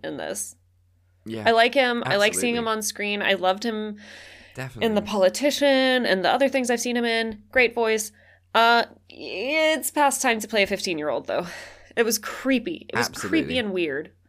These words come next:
Speaker 2: After seeing him in Pitch Perpe-, Perfect, and I think that's what most people will know him
Speaker 1: Yeah.
Speaker 2: from as Pitch Perfect as a university student, it was <laughs> really fucking off-putting to see him as a kid again,
Speaker 1: Oh,
Speaker 2: as a
Speaker 1: and they
Speaker 2: teenager. It was
Speaker 1: C G I'd him
Speaker 2: very
Speaker 1: so
Speaker 2: weird.
Speaker 1: young. He looks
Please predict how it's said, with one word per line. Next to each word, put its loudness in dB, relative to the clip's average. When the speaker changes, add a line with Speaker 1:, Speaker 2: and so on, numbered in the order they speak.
Speaker 2:
After 2
seeing 0
him -2
in -6
Pitch -6
Perpe-, -2
Perfect, -2
and -6
I -2
think -6
that's -6
what -2
most -6
people -6
will -4
know -6
him 0
Speaker 1:
Yeah. -8
Speaker 2:
from -6
as -10
Pitch -8
Perfect -2
as -2
a -2
university -2
student, -2
it -2
was 2
<laughs> 0
really 2
fucking 0
off-putting 0
to -10
see -2
him -6
as -6
a -6
kid -4
again, -4
Speaker 1:
Oh, -2
Speaker 2:
as -2
a -2
Speaker 1:
and -2
they 0
Speaker 2:
teenager. -4
It 2
was 0
Speaker 1:
C -2
G 2
I'd 4
him 2
Speaker 2:
very 0
Speaker 1:
so 0
Speaker 2:
weird. 0
Speaker 1:
young. 2
He -4
looks -8